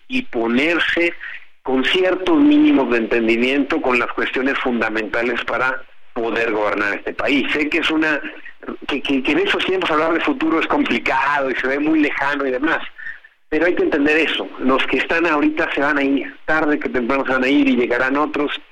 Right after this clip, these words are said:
y se tendrá que renovar la clase política si queremos seguir teniendo una democracia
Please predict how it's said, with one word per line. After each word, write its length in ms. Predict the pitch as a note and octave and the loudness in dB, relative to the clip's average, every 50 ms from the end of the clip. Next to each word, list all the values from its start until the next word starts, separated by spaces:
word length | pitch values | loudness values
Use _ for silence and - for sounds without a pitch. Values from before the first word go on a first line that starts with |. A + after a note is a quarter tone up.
| - - - | -20 -18 -12
y 60 | - | -4
se 140 | - C3+ C3 | -4 -2 -2
tendrá 340 | - B2+ A#2+ B2+ C#3+ D#3 C#3 | 0 2 2 4 2 2 2
que 80 | - | 0
renovar 500 | D3 C#3+ C#3 C3 B2+ A#2+ B2 C3+ C3 C3+ | 0 2 2 2 4 4 2 2 2 2
la 120 | C3+ A#2+ - | 0 0 0
clase 280 | C3+ C3 A#2+ - C3+ | -2 -2 -2 -2 -2
política 640 | B2 A#2+ A#2+ E3 - - D#3+ C3 - D3 D#3+ D#3+ - - - - - - - - | 0 0 0 0 0 0 -2 -2 0 -2 -2 -2 -4 -8 -10 -12 -12 -12 -6 -4
si 160 | - C4+ - | -2 -2 0
queremos 520 | B2+ C3+ B2 A#2+ B2+ C#3 D3 D3+ - - | 0 0 0 2 2 2 2 2 2 2
seguir 340 | - C3 A2+ A#2 C3 C3 C3 | 0 0 0 0 0 0 0
teniendo 540 | - B2+ A2+ A#2 A#2+ A#2 A#2 A#2+ B2 B2+ C3 | -2 -2 0 0 2 2 2 2 2 0 0
una 300 | - C#3+ C#3+ C#3 C#3+ C#3 | 2 2 2 4 4 4
democracia 720 | C3 B2+ A#2+ A2+ G#2+ F#2+ A2+ A#2+ A#2+ A#2 - D#3+ E3 E3+ | 4 2 2 2 0 0 0 -2 -2 -2 -2 -2 -2 -2